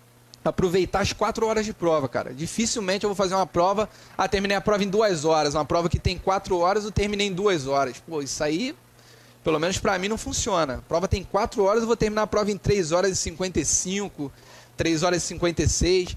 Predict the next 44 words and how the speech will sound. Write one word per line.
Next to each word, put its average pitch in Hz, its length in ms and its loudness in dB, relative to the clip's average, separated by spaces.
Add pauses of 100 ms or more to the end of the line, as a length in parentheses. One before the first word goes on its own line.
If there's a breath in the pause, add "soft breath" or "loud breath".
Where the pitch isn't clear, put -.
(260 loud breath)
Por 165 60 -2
exemplo, 151 140 0
se 185 120 2
é - 20 4
uma 175 80 4
prova 185 240 2
que - 80 0
tem 180 140 2
redação, 175 480 2
eu 160 80 0
faço 190 280 2
a 202 60 2
redação 170 380 0
primeiro, 160 420 2
que - 80 -8
é 160 60 -4
uma 143 120 -4
coisa 139 220 -2
que - 80 -4
leva, 139 220 2
isso 143 160 -4
é 147 40 -6
um, 139 160 -10 (480 loud breath)
é 131 60 -12
um 123 40 -10
conceito 147 500 -4
meu, 151 140 -2
uma 165 120 -2
coisa 147 180 -2
que - 80 -4
leva 147 200 2
mais 147 240 -2
tempo 156 200 -2
até 147 160 0
pra 151 120 -2
transcrever 151 500 2
depois. 165 500 0 (540 loud breath)
E 175 80 0
depois 208 280 2
eu 233 60 4
faço 220 280 0
a 208 40 0
prova 165 480 2 (380)
rápido. 208 480 -2